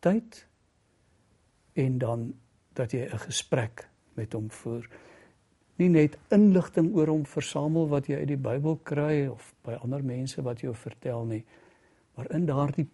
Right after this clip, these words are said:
persoonlike ontmoeting met hom. Daarom wil ek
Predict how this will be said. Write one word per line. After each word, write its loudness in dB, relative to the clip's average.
persoonlike 4
ontmoeting -4
met -10
hom. -6
Daarom -2
wil 0
ek -4